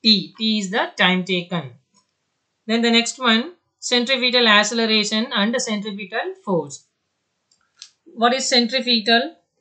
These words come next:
A body said to be accelerated if the velocity of the body changes either in magnitude or in direction. How it changes in magnitude?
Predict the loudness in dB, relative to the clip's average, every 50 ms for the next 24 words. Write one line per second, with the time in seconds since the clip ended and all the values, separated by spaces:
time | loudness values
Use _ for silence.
0 | _ _ _ _ _ _ _ -4 -2 0 2 4 4 4 4 2 2 0 0 0
1 | 0 0 0 -2 -2 0 2 2 4 6 6 6 4 2 0 -2 -2 0 0 0
2 | 0 -2 -2 -2 -2 -2 -2 -4 -6 -8 -12 -10 -6 -4 -4 -2 -2 -2 0 2
3 | 2 2 0 0 -4 -4 -2 0 0 0 -2 -2 -6 -8 -2 2 2 2 2 2
4 | -2 -10 _ -8 -4 -2 0 0 0 0 0 0 0 -2 -2 -4 -4 -4 -4 -4
5 | -4 -6 -6 -6 -6 -8 -8 -8 -6 -2 0 0 2 0 0 -2 -4 -6 -6 -8
6 | -10 -10 -10 -10 -12 -8 -4 -2 0 0 0 -2 -4 -6 -8 -10 -14 _ _ _
7 | _ -8 -2 2 4 4 4 2 0 -2 -4 -6 -6 -6 -8 -12 -18 _ _ _
8 | _ _ _ _ _ _ _ _ _ _ -4 2 2 4 4 2 0 -4 -6 -4
9 | -2 0 2 2 2 2 0 0 0 0 -2 -2 0 0 2 2 2 2 0 -4
10 | -4 -4 -6 -6 -6 -6 -8